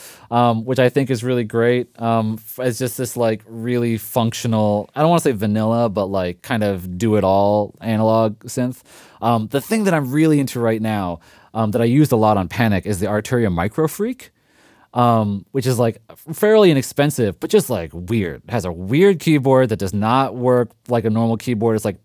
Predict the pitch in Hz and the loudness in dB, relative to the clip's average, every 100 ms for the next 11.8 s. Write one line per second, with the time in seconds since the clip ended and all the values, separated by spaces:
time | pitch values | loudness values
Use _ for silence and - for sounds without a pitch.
0 | _ 117 - 110 101 101 104 98 87 76 | _ -10 -4 -4 -2 -6 -8 -8 -8 -10
1 | _ - 98 139 123 107 - - - 127 | _ -18 -14 -10 -6 -6 -8 -14 -8 -8
2 | 123 104 123 131 135 139 131 135 131 139 | -6 -4 -4 -2 -2 -4 -6 -6 -2 -2
3 | 120 110 107 101 - - - 127 135 - | 0 0 0 -2 -6 -20 -6 -2 -2 0
4 | 131 131 107 92 104 - 120 110 110 - | 0 0 -2 -2 -4 -4 -4 -4 -6 -8
5 | - 113 117 113 107 101 98 - - 107 | -4 0 0 0 -2 -2 -4 -6 -4 -2
6 | 107 101 - 117 123 185 190 135 - 113 | -2 -4 -4 -2 -2 -2 -2 -2 -2 0
7 | 107 101 - - _ _ _ 139 123 120 | 0 -2 -8 -20 _ _ _ -8 -2 2
8 | 143 160 - 170 - - 123 143 160 113 | 2 0 0 -2 0 0 2 2 0 -2
9 | 113 107 - - 131 135 120 110 113 123 | -2 -2 -4 -2 0 2 2 2 2 0
10 | 113 107 101 - 117 160 196 - 104 - | -2 -2 -4 -2 -2 0 -2 -2 -4 -4
11 | 113 120 - 110 - 117 - - | -6 -8 -6 -8 -4 -6 -6 -16